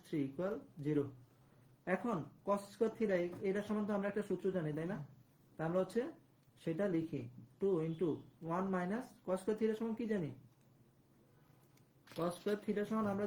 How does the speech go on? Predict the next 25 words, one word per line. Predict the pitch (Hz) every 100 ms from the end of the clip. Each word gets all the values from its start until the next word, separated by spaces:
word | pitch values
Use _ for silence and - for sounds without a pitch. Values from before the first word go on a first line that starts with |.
| 208
জানি | 202 196
হচ্ছে | 175 - 277 - - - - - - - 160 190
one | 196
minus | 175 175 233 262 - - - - - - -
sin | 190 190 -
square | 214 208
theta। | 202 190 196 - - -
তো | 165
আমরা | 165 185
সেটা | 185 196 180
লিখলাম। | 180 190 214 - - - - - -
তারপরে | 180 190 208 208
কি? | 170 147 160
এখানে | 180 190 190
plus | 190 190
three | - 196 196
sin | 196 185
theta | 190 190
এটা | 180 180
থাকলো, | 170 185 196 - - - _ - _ _ _ -
তারপরে | 160 160 180 175
minus | 170 180 185 -
three | 196 262 - - - 151
equal | 147 196 185
zero। | 170 147